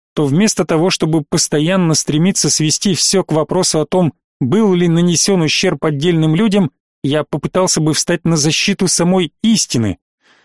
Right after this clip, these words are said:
Мне, разумеется, скажут и убедят меня, что суд не место для рассмотрения таких дел. Но как бы то ни было, если бы меня попросили описать одной фразой свою роль как профессора научного просвещения общественности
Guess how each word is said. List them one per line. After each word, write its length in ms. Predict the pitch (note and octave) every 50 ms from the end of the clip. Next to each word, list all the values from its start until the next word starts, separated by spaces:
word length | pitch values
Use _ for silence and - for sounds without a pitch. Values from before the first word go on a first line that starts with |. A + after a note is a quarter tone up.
| _ _ _ _ _ _ _ _ _
Мне, 220 | - C3 D#3 F#3+ G3
разумеется, 580 | F#3 D3+ C#3 E3 F#3 F#3 F3+ E3+ - - D#3
скажут 560 | - - - F#3+ G#3 A3 E3 B2 - - - _ _ _ _ _ _ _
и 80 | F3 F3
убедят 580 | D#3+ A#2+ B2 A#2 A2 A#2+ C#3+ G3+ A3+ G#3 -
меня, 360 | E3+ D#3 C#3 C3 A#2 G2+ - - _ _ _ _ _ _
что 260 | - - - - D#3+
суд 460 | D3+ - - - C4 A#3 - - - _ _ _ _ -
не 180 | F#3+ G#3+ G#3
место 380 | G3+ G#3 A#3 B3+ - - E3 C#3+
для 200 | C#3 D3+ E3 E3+
рассмотрения 680 | E3 - - - E3 E3 D3 D#3+ F3 D#3+ D#3+ D#3+ D#3
таких 440 | - - F3+ - - F3 C#3 A2+ A2+
дел. 300 | B2 D3 D3+ C3+ A2+ - _ _ _ _ _ _ _ _ _ _
Но 240 | C#3+ D3+ E3+ F#3+ F#3+
как 260 | - - G3 G3+ E3
бы 120 | D3+ F3 D3
то 140 | - D#3+
ни 160 | D#3 F#3 A3+ A#3
было, 320 | E3+ C3 B2 G#2+ F2 - _ _ _ _ -
если 340 | A#2 D3 G#3+ - - G#3 F#3
бы 140 | D#3 E3
меня 240 | E3+ E3+ F3+ G3 F#3+
попросили 540 | - E3+ - F3+ E3+ D3 - - G#3+ F#3+ E3+
описать 440 | D#3+ - - - - - G3 F#3 -
одной 280 | D#3+ D3 D3+ F#3 F#3
фразой 400 | D#3 - - F3 F3+ D#3+ D3+ E3
свою 340 | D#3 - - D#3+ F3 F3 E3
роль 180 | D#3+ F#3 F#3+ -
как 200 | - F3 F3+ -
профессора 580 | - F3 D3+ - G3 G3 - - - E3 E3
научного 500 | D#3+ D#3 E3+ G3 F#3 - - F3 E3 D#3+
просвещения 720 | D3+ - D3+ D3 - D#3+ D3+ - - - F#3 E3+ D#3+ D3+ C#3
общественности 840 | C3+ - - B3 A#3+ - - A3 G#3 G3+ F3+ - - - F#3+ D#3+ -